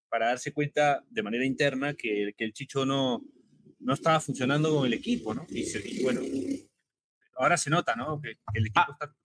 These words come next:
Speaker 1: tomando otro vuelo.
Speaker 2: Es verdad, Piero, además que, pero para, para, digamos, eh, aliviar tensiones, para, para no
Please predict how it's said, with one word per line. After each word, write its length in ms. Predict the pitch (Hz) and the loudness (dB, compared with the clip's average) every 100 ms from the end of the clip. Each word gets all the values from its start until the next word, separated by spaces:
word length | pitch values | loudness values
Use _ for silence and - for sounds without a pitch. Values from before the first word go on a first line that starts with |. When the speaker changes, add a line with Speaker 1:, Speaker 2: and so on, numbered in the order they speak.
| - | -8
Speaker 1:
tomando 280 | 135 147 147 | -2 2 2
otro 180 | 147 | 4
vuelo. 360 | 143 143 117 104 _ _ _ _ - | 4 4 2 -6 _ _ _ _ 0
Speaker 2:
Es 140 | 196 | 2
verdad, 320 | 214 196 214 220 | 4 4 2 2
Piero, 200 | 226 220 | 2 4
además 260 | 196 190 - | 4 2 -2
que, 300 | 208 220 - - | -4 -4 -6 -2
pero 280 | 151 147 - | 4 4 2
para, 320 | - 139 139 - | 0 2 2 0
para, 380 | 139 135 139 _ _ _ | 2 2 0 _ _ _
digamos, 540 | 135 151 151 120 110 - | 0 2 2 0 -8 -6
eh, 260 | 120 120 - | -2 0 0
aliviar 540 | 123 131 135 160 180 170 | 0 0 0 2 2 2
tensiones, 800 | 170 151 - 185 185 165 156 143 | -2 -2 0 2 4 2 -2 -2
para, 520 | 131 123 113 110 - _ _ | 0 2 2 2 -4 _ _
para 260 | - 123 120 | 0 4 2
no 360 | 143 170 233 | 2 -2 -4